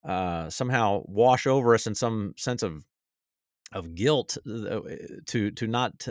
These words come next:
then deal also honestly with negative elements. For example, I mean, you study the great Mayan Empire. Well, okay, let's pick out the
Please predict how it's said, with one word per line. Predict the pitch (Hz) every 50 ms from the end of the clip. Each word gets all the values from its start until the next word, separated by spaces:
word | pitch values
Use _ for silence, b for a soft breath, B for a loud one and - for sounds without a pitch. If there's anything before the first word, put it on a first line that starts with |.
| -
then | - 104 104 113 117 117 110 98
deal | 110 120 127 120
also | 117 - 113 151 165 - 165 147 -
honestly | - 113 135 175 208 190 - - 123 135
with | 151 175 156
negative | 165 170 196 233 208 160 107 92 80 -
elements. | 95 98 95 98 98 -
For | - 156 151
example, | - 175 165 175 165 127
I | 113 113
mean, | 117 117 107 - B B B B B B B B B B
you | - 117
study | - - - 131 135 143
the | 131 127 123
great | 110 131 135 120 107
Mayan | 104 98 104 107 123 131 135 135 127 123 120 110 110 -
Empire. | - 123 143 143 - - - 90 90 85 78 82 92
Well, | 101 120 170 190 185
okay, | 196 196 - - 131 139 175 -
let's | 139 165 -
pick | - - - - - -
out | 220 240 247
the | - -